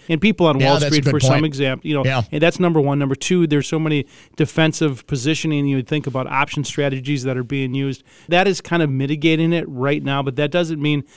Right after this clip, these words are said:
Speaker 1: that if the vix jumps up, we won't see enormous moves. But inside of portfolios, you see people making moves. You see the duration being pushed around. We saw some bankruptcies over the past couple of days.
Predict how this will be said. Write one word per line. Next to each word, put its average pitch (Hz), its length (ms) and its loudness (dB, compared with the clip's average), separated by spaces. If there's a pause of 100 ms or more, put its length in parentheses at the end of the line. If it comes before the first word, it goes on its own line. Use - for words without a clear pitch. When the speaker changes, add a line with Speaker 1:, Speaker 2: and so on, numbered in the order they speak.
(180)
Speaker 1:
that 156 160 2
if 135 140 -6
the 135 120 -2
vix 135 400 0
jumps 147 360 -2
up, 143 120 0
we 139 160 -4
won't 139 280 -2
see 143 360 -4
enormous 139 680 -2
moves. 143 340 0
But 143 180 0 (300)
inside 190 480 4
of 156 100 2
portfolios, 147 680 -2
you 135 100 -4
see 180 220 -6
people 165 340 -4
making 147 400 -2
moves. 120 320 -8 (300)
You 151 100 -2
see 180 240 2
the 160 80 4
duration 151 640 2
being 143 240 0
pushed - 300 -4
around. 139 280 -2
We 143 60 -2
saw 156 220 4
some 151 200 0
bankruptcies 151 580 0
over 127 180 -2
the 117 80 -8
past 139 340 -6
couple 127 260 -8
of 120 80 -4
days. 135 280 -2